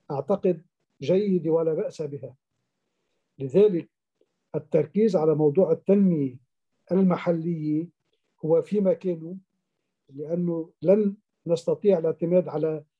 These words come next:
الدولة المركزية لإعادة التنمية. المتعلمين إذا كانوا استطاعوا من خلال الأندية والنقابات والبلديات والجمعيات العمل بشكل تعاوني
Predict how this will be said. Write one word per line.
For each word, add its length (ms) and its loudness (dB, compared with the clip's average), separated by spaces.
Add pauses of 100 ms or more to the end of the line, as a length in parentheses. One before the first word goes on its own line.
(180)
الدولة 420 4
المركزية 680 2
لإعادة 400 -2
التنمية. 540 -8 (760)
المتعلمين 1040 4 (380)
إذا 160 4
كانوا 280 2
استطاعوا 520 0
من 140 -4
خلال 380 2
الأندية 520 -2
والنقابات 800 0 (460)
والبلديات 880 0
والجمعيات 760 -4 (680)
العمل 380 -4
بشكل 520 -10
تعاوني 840 -2